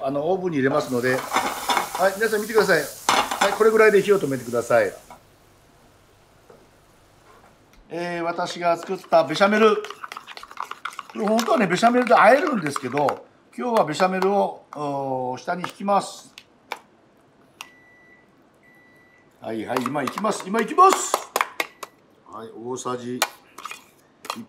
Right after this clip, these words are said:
杯強入れます。ね。で、そこに、えー、先ほど焼き上げた具材、えー、シュリンプ三個。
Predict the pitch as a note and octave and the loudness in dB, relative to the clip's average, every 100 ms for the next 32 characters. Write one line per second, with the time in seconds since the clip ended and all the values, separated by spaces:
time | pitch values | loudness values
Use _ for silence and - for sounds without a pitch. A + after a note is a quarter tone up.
0 | - B2+ B2 - F3 B2 B2+ B2+ B2 - | -6 -6 -4 -2 0 -2 -4 -4 -4 -8
1 | - - - _ _ _ _ _ _ _ | -18 -20 -20 _ _ _ _ _ _ _
2 | _ _ _ _ _ _ _ _ _ _ | _ _ _ _ _ _ _ _ _ _
3 | _ - G#2+ A#2 A2+ - - - - _ | _ -16 -10 -10 -10 -18 -16 -16 -16 _
4 | C#3+ - F#3+ A#3+ A#3+ B3+ A#3+ - - _ | -14 -12 -6 -4 0 0 0 -4 -16 _
5 | _ _ _ _ _ _ _ _ _ _ | _ _ _ _ _ _ _ _ _ _
6 | - _ _ C#3 C#3 C3+ C3+ C3 C#3+ C#3+ | -20 _ _ -12 -10 -8 -8 -8 -8 -6
7 | C#3+ C#3+ C#3 - _ - - _ _ - | -4 -2 -4 -8 _ -20 -20 _ _ -20
8 | - - - - _ _ _ _ B2 A#2+ | -20 -20 -20 -20 _ _ _ _ -14 -12
9 | - C3 B2+ B2+ B2+ B2+ D3 D3 - G#2 | -10 -8 -6 -6 -8 -4 -6 -6 -12 -16
10 | A#2 A#2+ B2+ B2+ C3 - _ _ _ _ | -12 -8 -6 -6 -8 -14 _ _ _ _
11 | _ _ _ _ _ _ _ _ _ _ | _ _ _ _ _ _ _ _ _ _
12 | - A2 G#2+ G#2+ G#2+ - _ - - - | -16 -12 -10 -10 -12 -16 _ -20 -20 -16
13 | A#2+ B2 A2+ - G2+ - D#3 C3+ B2 - | -12 -12 -14 -20 -6 -4 -4 -6 -10 -10